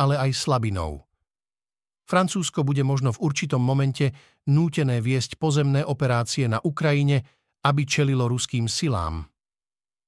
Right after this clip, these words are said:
Podľa agentúry A F P to uviedol prezident Emmanuel Macron v sobotu zverejnenom rozhovore s denníkom Le Parisien. Francúzsko je podľa neho pripravené na všetky scenáre.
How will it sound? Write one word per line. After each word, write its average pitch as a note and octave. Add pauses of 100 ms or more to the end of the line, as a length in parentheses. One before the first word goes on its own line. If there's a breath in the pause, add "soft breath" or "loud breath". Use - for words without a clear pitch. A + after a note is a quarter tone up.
(140)
Podľa B2+
agentúry C3
A A2
F -
P C#3+ (360 loud breath)
to D#3+
uviedol F3
prezident D3
Emmanuel C#3+
Macron D3+ (380)
v -
sobotu C#3
zverejnenom C3
rozhovore B2+ (320)
s B2
denníkom C3+
Le A#2+
Parisien. G#2+ (800)
Francúzsko E3+ (160)
je C#3
podľa C#3
neho A#2+
pripravené D3+ (300 loud breath)
na C#3
všetky -
scenáre. G2+